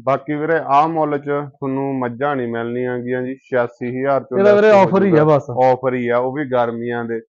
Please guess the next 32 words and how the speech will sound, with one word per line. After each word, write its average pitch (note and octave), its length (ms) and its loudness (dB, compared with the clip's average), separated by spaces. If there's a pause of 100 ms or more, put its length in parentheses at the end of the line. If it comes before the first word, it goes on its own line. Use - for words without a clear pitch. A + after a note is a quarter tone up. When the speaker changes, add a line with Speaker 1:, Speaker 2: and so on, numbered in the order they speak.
(260)
Speaker 1:
ਡਿਮਾਂਡ B2 380 0
ਵੀ C3+ 160 -2
ਚਲੋ C3+ 120 0
Speaker 2:
ਜਮਾਂ F#3 100 4
Speaker 1:
ਮੱਝਾਂ G#3+ 320 4
Speaker 2:
ਇੱਕੋ A#3 120 6
Speaker 1:
ਦੀ A3+ 60 4
Speaker 2:
ਜਿਹਾ E3+ 120 4
ਥਾਣਾ F3+ 140 2
Speaker 1:
ਚੰਗੀ F3 100 6
ਆ F#3 60 6
Speaker 2:
ਵੀਰੇ, E3+ 120 2
Speaker 1:
ਜੀ। D3+ 60 2
Speaker 2:
ਜਮਾਂ F3+ 180 2
ਇੱਕੋ F3 300 -2
ਜਿਹਾ। D3+ 100 2
Speaker 1:
ਸਹੀ A2+ 160 -6
ਗੱਲ F3+ 120 0
ਹੈ। E3 40 2
Speaker 2:
ਭਾਵੇਂ E3+ 220 0
ਐਂ F#3 40 0
ਸੂਤਾ F3 400 -2
ਲੱਗ, E3 180 0
ਜਮਾਂ F3 260 -2
ਐਂ F#3+ 40 -4
ਸੂਤ E3 240 -4
ਲਾ D#3 120 2
ਕੇ D3 80 -2
ਮਿਲ C3 220 -8
ਜਾਏ A#2+ 120 -10
ਜਮਾਂ। C3+ 260 -8
Speaker 1:
ਚੈੱਕ G#2+ 120 -14